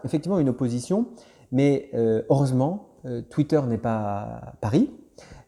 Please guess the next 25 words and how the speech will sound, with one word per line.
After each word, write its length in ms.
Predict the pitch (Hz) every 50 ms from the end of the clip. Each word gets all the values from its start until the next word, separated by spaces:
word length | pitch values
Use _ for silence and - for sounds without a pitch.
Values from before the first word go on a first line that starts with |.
| -
euh, 680 | - 123 120 120 117 113 110 110 110 107 110 107 104 104
même 220 | 107 107 117 117 110
si 180 | - - 127
les 140 | 113 113 104
Parisiens 440 | 107 110 104 110 104 101 123 120 120
ont 200 | 113 101 95 92
plus 260 | - - 127 110 -
Twitter 320 | - - 117 110 - 120 113 - -
que 60 | -
le 80 | 107
reste 160 | 98 113 110 101
de 60 | 107
la 100 | 104 104
France, 340 | - - 170 196 208 202 - -
et 160 | 131 123 127 -
encore 260 | 143 139 - 147 131
moins, 380 | 131 139 147 170 185 190 175 139
euh, 200 | 120 117 117 117
la 140 | 123 131 131
France. 380 | - - - 107 - - - _ -
Donc, 240 | 110 104 101 - -
euh, 160 | 117 107 104 - - - - - - - -
il 80 | - -
faut 100 | - 151
regarder 720 | 139 139 139 123 127 117 143 165 190 220 - - -